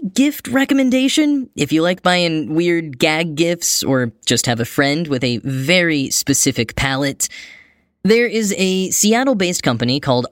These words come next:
Archie McPhee, who's known for selling really offbeat products. They're the ones who originated the librarian action figure.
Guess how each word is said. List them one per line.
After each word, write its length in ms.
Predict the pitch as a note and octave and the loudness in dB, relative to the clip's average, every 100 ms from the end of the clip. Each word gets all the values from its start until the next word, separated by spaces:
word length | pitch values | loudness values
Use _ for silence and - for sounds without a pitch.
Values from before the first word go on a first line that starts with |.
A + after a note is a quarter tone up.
| - | -2
Archie 320 | F3+ - F#3+ | 0 0 0
McPhee, 600 | E3+ - D#3 D3 A2 - - - | -2 -2 0 0 -2 -8 -8 -4
who's 180 | C3 B2 | -2 0
known 300 | B2+ C3 B2+ | 0 0 -2
for 160 | C3 | 0
selling 520 | B2 C3+ C3 B2+ B2+ | 2 2 2 -2 -4
really 400 | C3+ G#3 F#3+ F3 - C3+ | -2 -2 0 -4 -4 0
offbeat 580 | C#3+ - - C3 - | 0 0 -2 -2 -2
products. 600 | - B2 A2 G2+ - - - - - - | 0 0 0 -2 0 0 -2 -10 -20 -2
They're 180 | D#3 G3 | 0 2
the 80 | |
ones 240 | G3+ F#3 D#3+ | 0 0 2
who 160 | D#3 | 2
originated 680 | C3+ C3 C#3+ D3+ D3+ D3 C3 | 2 0 0 0 2 0 0
the 320 | B2 A#2+ A#2 - | 0 0 0 -2
librarian 760 | A#2+ B2+ A#2 C3 C3+ C3 C3 B2+ | 0 0 2 2 2 2 -2 -2
action 420 | B2+ C#3 D#3 D3 | -2 0 0 0
figure. 460 | D#3+ D#3 E3 E3+ | 0 2 0 -2